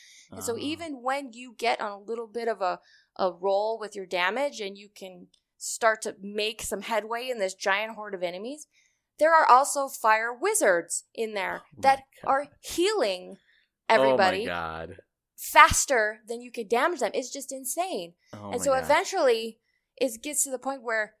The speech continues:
Speaker 1: like, you just, you don't have any choice. You just have to run. And so then you'll go to, like, the next room in the dungeon. And do you think that they gate themselves at the room of that fir-,
Speaker 2: <laughs>
Speaker 1: first room?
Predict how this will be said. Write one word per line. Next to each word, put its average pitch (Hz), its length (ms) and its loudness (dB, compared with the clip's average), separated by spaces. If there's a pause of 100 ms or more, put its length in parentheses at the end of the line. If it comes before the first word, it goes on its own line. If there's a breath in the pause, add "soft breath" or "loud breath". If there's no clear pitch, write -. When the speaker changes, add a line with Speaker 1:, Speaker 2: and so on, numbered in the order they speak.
(140)
Speaker 1:
like, 226 280 2
you 254 120 -14
just, 240 240 -12
you 247 100 -10
don't 269 100 -4
have 247 140 -8
any 214 120 -12
choice. 359 560 -2 (220)
You 254 120 -10
just 233 160 -6
have 226 120 -8
to 208 80 -8
run. 196 400 4 (800)
And 226 200 -4
so 254 200 0
then 285 420 2 (320 soft breath)
you'll 240 200 -12
go 240 200 2
to, 226 80 -10
like, 220 220 -4
the 220 140 -12
next 233 320 -4
room 233 160 -8
in 208 60 -12
the 196 80 -8
dungeon. 185 480 -4 (180 loud breath)
And 208 100 -8
do 208 60 -14
you 240 100 -10
think 285 260 -8
that 262 160 -6
they 247 160 0
gate 202 340 -2
themselves 247 540 2
at 226 160 2
the 214 80 -4
room 226 200 -6
of 226 160 -6
that 208 300 4 (180)
fir-, - 200 -8
Speaker 2:
<laughs> - 440 -12
Speaker 1:
first 247 260 -2
room? 415 220 0